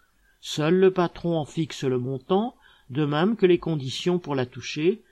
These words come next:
sans qu'aucun contrôle soit vraiment possible. Son montant varie ainsi souvent,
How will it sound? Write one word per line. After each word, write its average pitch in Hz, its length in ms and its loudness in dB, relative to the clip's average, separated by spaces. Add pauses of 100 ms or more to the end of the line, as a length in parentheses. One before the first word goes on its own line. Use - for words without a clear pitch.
(220)
sans 185 280 0
qu'aucun 208 380 -2
contrôle 160 520 -2
soit 175 260 2
vraiment 143 360 -2
possible. 120 680 -8 (680)
Son 170 220 -2
montant 208 500 2
varie 180 440 4
ainsi 156 360 -4
souvent, 151 540 -6